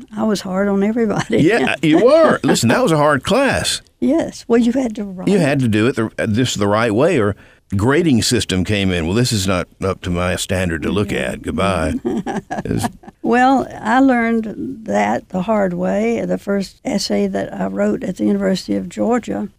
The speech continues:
Speaker 1: I got an F on because there was a comma splice, and that was the only error. The professor said, "Very good, but
Speaker 2: But an
Speaker 1: you,"
Speaker 2: F?
Speaker 1: And a comma splice now is so common.
Speaker 2: That's, uh, <laughs> boy, that's,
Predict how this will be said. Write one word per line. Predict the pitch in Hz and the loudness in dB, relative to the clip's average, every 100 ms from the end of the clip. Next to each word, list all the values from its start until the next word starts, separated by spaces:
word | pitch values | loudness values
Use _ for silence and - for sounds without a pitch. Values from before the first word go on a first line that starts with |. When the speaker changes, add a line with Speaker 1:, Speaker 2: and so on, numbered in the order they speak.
| - | -8
Speaker 1:
I | 220 | -4
got | 202 196 202 | -2 -2 0
an | 202 | 0
F | - 226 254 - | 0 0 0 -2
on | - 196 208 | -4 0 2
because | 202 180 208 190 185 | 0 -2 -2 -2 -2
there | 190 | -2
was | 196 196 | 0 -2
a | 220 | -4
comma | - 247 240 214 | -4 0 2 2
splice, | - - 185 175 185 - | -2 -6 -6 -4 -8 -4
and | 185 190 | 0 0
that | - | -2
was | 196 175 | -6 -8
the | 208 214 | -6 -4
only | 208 208 196 - | 0 0 0 -2
error. | 208 214 202 175 - _ _ _ | -4 -4 -4 -10 -16 _ _ _
The | 202 190 - | -6 -6 -4
professor | 180 - - 202 214 208 | -6 -2 -4 -4 -6 -12
said, | - 196 190 180 | -10 -6 -6 -4
"Very | 202 208 220 208 | -2 0 -2 -4
good, | - 233 - - - | -4 -4 -4 -6 -12
but | - 214 - - | -10 -6 -6 -8
Speaker 2:
But | 262 240 - | -6 -2 0
an | 214 | 0
Speaker 1:
you," | 185 | 0
Speaker 2:
F? | 92 117 151 - - - | 0 0 0 -2 -10 -14
Speaker 1:
And | - 214 208 | -2 2 2
a | |
comma | 180 254 277 254 | 2 2 2 2
splice | - 220 220 202 | 2 2 4 2
now | 226 226 | 2 2
is | 208 | 0
so | - 240 | 2 2
common. | 233 220 220 202 196 - | 2 0 0 -2 -4 -6
Speaker 2:
That's, | 85 101 - | -4 -4 -4
uh, | 92 85 76 - - | -2 -2 -2 -4 -2
<laughs> | - | 2
boy, | 240 - | 2 2
that's, | - 123 - | 4 4 2